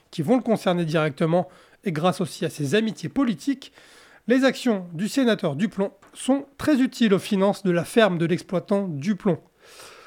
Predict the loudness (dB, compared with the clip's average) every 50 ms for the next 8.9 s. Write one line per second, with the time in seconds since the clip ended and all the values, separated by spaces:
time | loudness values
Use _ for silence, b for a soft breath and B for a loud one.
0 | B B B B B B -8 -8 -6 -4 -2 -2 -2 -2 -2 2 4 4 4 6
1 | 4 0 0 0 0 0 0 0 -2 -4 -2 -2 -2 0 0 2 2 0 0 -2
2 | -4 -4 -2 0 0 0 0 -2 -2 0 0 0 0 0 -4 -4 -4 -6 -2 0
3 | 0 -2 0 0 0 0 0 0 0 2 2 2 2 2 0 -2 -4 _ -20 -20
4 | _ -10 -4 -2 0 0 0 0 0 0 2 2 2 4 4 4 4 4 2 2
5 | 2 0 0 0 0 -2 b b b b b b b b b b _ -4 -2 -2
6 | -2 -2 -2 -4 -2 0 0 -2 0 2 2 0 2 4 4 4 6 6 4 4
7 | 2 0 -2 -2 0 0 0 0 0 -2 -6 -8 -8 -8 -8 -8 -4 -4 -4 -2
8 | -2 -4 -6 -4 -4 -6 -4 -2 -2 -2 -2 0 0 0 0 0 0